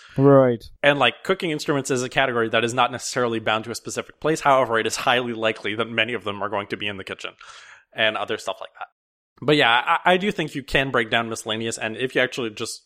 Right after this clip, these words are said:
Speaker 2: go look at the table of contents for Spark Joy, like, those subcategories al-, exist already. Um, but I, yeah, I, I don't necessarily agree that for that category you need to, uh,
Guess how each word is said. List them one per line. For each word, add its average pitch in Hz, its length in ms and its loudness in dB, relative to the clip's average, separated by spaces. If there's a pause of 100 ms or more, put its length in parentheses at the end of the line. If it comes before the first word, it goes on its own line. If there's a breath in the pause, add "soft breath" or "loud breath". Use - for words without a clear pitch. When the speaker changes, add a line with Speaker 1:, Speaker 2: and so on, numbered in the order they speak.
Speaker 2:
go 110 200 -6
look 101 220 -6
at 101 120 -4
the 101 100 -4 (180)
table 104 260 -4
of 101 60 -6
contents 98 460 -4
for 98 380 -2
Spark - 420 -4
Joy, 104 240 -2 (340 loud breath)
like, 113 140 -6 (120)
those 127 320 0
subcategories 120 640 0 (220)
al-, 113 180 0 (220)
exist 143 360 -4
already. 104 580 -2 (180)
Um, 98 380 -6 (160)
but 131 200 2
I, - 300 -10
yeah, 160 260 4
I, 127 140 2 (100)
I 170 100 4
don't 208 160 2
necessarily 143 560 2
agree 120 260 0
that 110 180 2 (340 loud breath)
for 127 240 0
that 135 240 2
category 117 540 0 (260 soft breath)
you 123 180 -6
need 120 360 -4
to, 104 320 -6 (500)
uh, 104 140 0